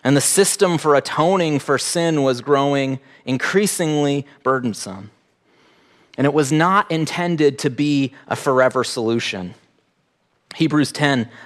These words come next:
uh, looking at it from the New Testament side, says this, "The law is only a shadow of the good things that are to come, not the realities themselves.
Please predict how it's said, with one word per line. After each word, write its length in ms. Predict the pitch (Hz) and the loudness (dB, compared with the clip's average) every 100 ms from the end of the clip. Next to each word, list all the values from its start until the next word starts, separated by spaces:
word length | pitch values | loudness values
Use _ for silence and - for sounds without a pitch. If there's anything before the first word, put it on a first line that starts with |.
| - | -12
uh, 360 | - 113 107 104 | -6 -4 -2 0
looking 300 | 127 151 131 | 0 0 0
at 120 | 123 | 2
it 120 | 117 | 2
from 140 | - 120 | 0 0
the 60 | |
New 120 | 123 139 | 2 2
Testament 420 | 143 - 123 113 | 0 -2 -4 -2
side, 240 | 127 113 | 0 0
says 280 | - 120 110 | 0 -2 0
this, 200 | 143 127 | 0 0
"The 100 | 143 | 0
law 360 | 135 147 156 156 | 4 4 6 2
is 140 | 151 | 0
only 300 | 170 175 170 | 2 2 2
a 60 | 147 | 0
shadow 1000 | - - 180 180 202 160 120 120 170 180 - _ _ _ _ - | 0 -2 0 2 2 2 2 2 0 -2 -16 _ _ _ _ -4
of 160 | 139 | -2
the 80 | 135 | 0
good 280 | 143 147 131 | 2 2 2
things 520 | 143 131 123 123 - - - | -2 -2 -2 -4 -6 -14 -2
that 100 | 127 | 0
are 180 | 120 117 | 2 2
to 60 | 113 | 0
come, 480 | - 151 123 92 - _ _ _ _ _ _ _ _ _ _ _ _ _ _ _ - | -4 -2 -2 -6 -14 _ _ _ _ _ _ _ _ _ _ _ _ _ _ _ -2
not 280 | 165 208 | 0 0
the 80 | 190 | 0
realities 560 | 131 107 98 98 95 - | 2 2 2 0 -6 -8
themselves. 760 | 92 92 - 92 85 87 - | -10 -8 -4 -4 -6 -10 -16